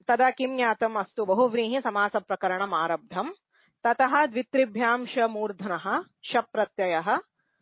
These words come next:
अप् पूरणी प्रमाण्योः, अन्तर्बहिर्भ्यां च लोम्नः। तेन क्रमेण पश्यामः चेत् झटिति अत्र कः प्रत्ययः इति ज्ञायते, कौमुदीक्रमे तु न ज्ञायते। अतः किञ्चित् जागरूकैः भाव्यम्।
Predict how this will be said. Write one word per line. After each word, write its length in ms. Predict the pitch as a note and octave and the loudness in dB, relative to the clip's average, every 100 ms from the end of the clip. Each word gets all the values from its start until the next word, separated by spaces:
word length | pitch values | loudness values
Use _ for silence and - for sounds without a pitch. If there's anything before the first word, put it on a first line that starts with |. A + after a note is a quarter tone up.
| _ _ | _ _
अप् 280 | B3 - D#4 - | 0 0 -2 -2
पूरणी 440 | C#4 C4+ B3+ C4 | 0 2 4 2
प्रमाण्योः, 960 | B3 A3 G3 F#3 F3+ F3 D#3+ E3+ A#3+ G#4 _ _ _ - _ - | 0 -2 -2 -2 -4 -8 -8 -6 -6 -6 _ _ _ -20 _ -2
अन्तर्बहिर्भ्यां 1080 | D4 E4+ D#4 C4+ C4 B3+ G#3+ A#3 G#3 F#3+ | 2 2 4 4 4 2 0 -2 -2 -2
च 80 | D4 | 0
लोम्नः। 640 | D#4 G3+ G3+ F#3+ E3 F#3 - _ _ - | 0 0 -2 -2 -4 -2 -4 _ _ 0
तेन 280 | A#3 C#4+ E4 | 2 2 0
क्रमेण 520 | - A3 A#3 C4+ C#4 | 0 0 2 2 2
पश्यामः 580 | A#3 A3+ A#3+ G#3+ G#3 F#3+ | 0 -2 0 0 -2 -6
चेत् 540 | F#3 C#4 C4+ G3 D4 - - - - - | -2 0 2 2 0 -4 -20 -20 -8 0
झटिति 400 | G#3+ D4+ D4 E4 | 2 2 0 0
अत्र 280 | D4 - C4 | 0 0 0
कः 220 | G#3+ B3 | 2 0
प्रत्ययः 720 | - G#3+ - A3+ G#3+ G#3 G#3 | -2 -8 -4 -2 0 2 0
इति 260 | G3 C4+ C4 | -2 -6 -12
ज्ञायते, 720 | F#3+ E3+ F#3 A3 F3 G#3 D4+ - _ _ _ _ | -10 -4 -2 -2 -2 -4 -6 -10 _ _ _ _
कौमुदीक्रमे 800 | - B3+ C4+ B3 A#3 A3 G3 F#3 | -4 -4 -2 0 0 0 -2 -4
तु 140 | F3+ D4 | -6 -4
न 160 | G#3 | -4
ज्ञायते। 720 | G3+ F#3 F#3+ E3+ C#3+ G3+ - _ _ _ | -4 -4 -2 -2 -4 -6 -6 _ _ _
अतः 320 | F3+ F#3+ A#3+ | -6 -2 -2
किञ्चित् 500 | D#4+ B3+ B3 A#3+ B3 | -2 -6 -8 -6 -2
जागरूकैः 1040 | D4 G4 G#3 F3 F#3 A3+ A3+ - F#3+ E3+ A3 | -2 -4 -2 0 2 2 -2 -2 -4 -4 -4
भाव्यम्। 440 | G3 D#3+ - | -4 -4 -4